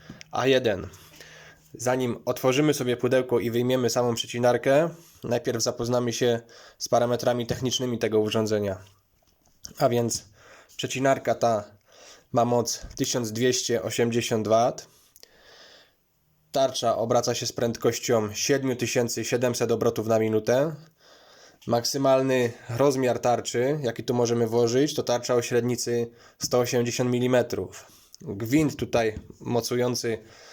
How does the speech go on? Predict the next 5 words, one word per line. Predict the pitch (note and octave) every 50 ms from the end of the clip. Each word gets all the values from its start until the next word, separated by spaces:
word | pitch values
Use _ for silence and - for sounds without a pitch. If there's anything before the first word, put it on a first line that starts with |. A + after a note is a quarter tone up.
| - - _ -
to | - A#2+ A2+ G#2+ - -
M | A#2+ B2 B2
osiem | A#2+ A2+ - - C#3+ D3 E3 F3+ F3+ E3+ - - - _ - - - - - - - _ _ _ _ _ _ _ _ _ _ _ -
oraz | - C#3 C#3 C#3+ C#3+ C3 - - - A#2+
możemy | B2 C3+ C3 B2 C3+ C3 C3 C3 B2+ B2 B2+ B2 -